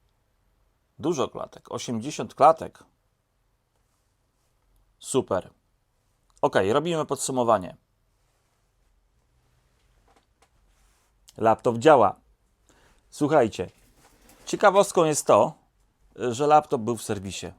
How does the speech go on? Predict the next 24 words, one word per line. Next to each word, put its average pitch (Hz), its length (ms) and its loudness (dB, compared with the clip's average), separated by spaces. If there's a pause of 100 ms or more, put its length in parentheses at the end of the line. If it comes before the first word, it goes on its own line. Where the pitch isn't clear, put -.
(100)
W 104 60 -10
jakimś 156 300 -4
serwisie, 156 480 -6 (1300)
w 90 160 -10
małym 160 340 0
Trójmieście, 156 680 -4
w 104 140 -14
mieście 156 360 -4
na 139 200 2
literę 127 360 0
W, 139 360 0 (440)
jak 117 160 -4
Wejherowo, 151 800 2 (720)
i 208 180 -8
tam 151 240 4
sobie, 107 580 -2 (180)
e, 95 400 -10
nie 107 100 -8
poradzili. 98 520 -6
To - 140 -12
znaczy 160 280 -8
wrzucili 135 540 -6
jakiegoś 110 480 -4
biosa 110 500 -2